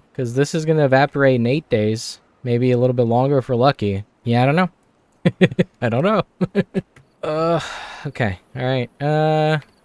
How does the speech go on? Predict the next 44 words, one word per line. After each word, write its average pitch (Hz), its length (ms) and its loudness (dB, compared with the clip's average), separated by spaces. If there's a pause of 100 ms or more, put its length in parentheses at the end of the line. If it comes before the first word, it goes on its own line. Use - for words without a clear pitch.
I'm 131 80 -10
gonna, 139 400 -2 (320)
<laughs> 127 200 -4
I'm 127 100 -6
gonna 135 160 -2
be 151 100 -4
crazy. 127 540 2
I'm 120 140 -4
un-, 139 240 0
unpausing 170 560 0
the 170 60 -2
breeding 156 340 -2
pods 131 460 2 (200)
'cause 117 220 -4
I 113 80 -2
need, 139 460 -4
I 120 80 -6
need 131 120 -2
more 135 140 0
builders. 113 360 0
Maybe 170 240 -4
we 214 60 -6
can 202 180 -2
get 185 180 0
rid 165 120 2
of 135 80 -2
some. 123 340 -6 (120)
All 120 80 0
right, 107 60 2
we're 110 80 0
gonna 143 140 0
do 165 120 0
another 175 220 4
builder's 156 340 4
hut, 139 320 2
and 127 100 -4
I'm 123 100 -2
gonna 147 160 -2
reduce 127 840 -4
how 120 120 -4
many 117 140 0
haulers 101 380 -2
we 95 100 -6
have 87 200 -10